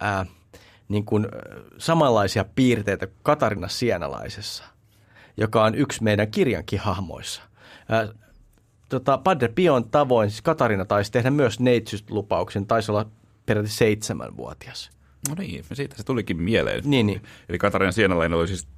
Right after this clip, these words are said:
Speaker 2: just tää tuhatkolmesataaluvulla elänyt mystikko ja opettaja.
Speaker 1: Just näin.
Speaker 2: Ja sitten Euroopan suojeluspyhimys. Hänkin oli usein sairas,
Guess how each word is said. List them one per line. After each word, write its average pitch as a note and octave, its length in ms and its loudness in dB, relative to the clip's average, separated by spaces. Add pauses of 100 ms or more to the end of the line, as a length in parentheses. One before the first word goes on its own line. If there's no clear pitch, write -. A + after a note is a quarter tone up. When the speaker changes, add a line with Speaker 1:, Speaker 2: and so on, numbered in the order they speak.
(340)
Speaker 2:
just D#2 200 -6
tää E2+ 120 0
tuhatkolmesataaluvulla C#2+ 760 -4
elänyt C2 300 -8
mystikko - 380 -10
ja G1+ 120 -4
opettaja. - 440 -6 (200)
Speaker 1:
Just G#2+ 200 -10
näin. F#2+ 240 -4
Speaker 2:
Ja C#2+ 200 -2
sitten D#2+ 460 -6
Euroopan D#2+ 340 -4
suojeluspyhimys. F#2+ 1000 -2 (240)
Hänkin D3+ 480 -6
oli A2+ 140 0
usein G2+ 300 -2
sairas, F#2 460 -2